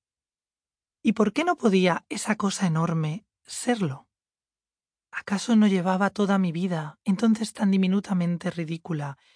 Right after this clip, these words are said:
queriendo abandonar la limitación del mundo real para abandonarme a la posibilidad infinita de aquello que, oh, bueno, iba conmigo a todas partes porque era yo misma?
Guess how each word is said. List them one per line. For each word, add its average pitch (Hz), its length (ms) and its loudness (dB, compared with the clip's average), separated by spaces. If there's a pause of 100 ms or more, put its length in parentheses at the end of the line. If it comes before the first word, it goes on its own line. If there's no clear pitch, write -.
(160)
queriendo 226 420 2
abandonar 170 540 0
la 165 160 -2
limitación 170 680 -2
del 160 220 -2
mundo 185 340 2
real 170 300 -2
para 160 300 -4
abandonarme 156 840 -2 (460)
a - 80 -2
la 160 120 -2
posibilidad 175 560 -2
infinita 175 560 -2
de 165 80 -6
aquello 170 400 -4
que, 160 320 -4 (180)
oh, 202 200 2
bueno, 160 500 -4 (560)
iba 180 240 2
conmigo 175 340 2
a 175 80 2
todas 170 300 -2
partes 180 420 -6
porque 185 300 -2
era 180 160 2
yo 180 120 2
misma? 208 400 2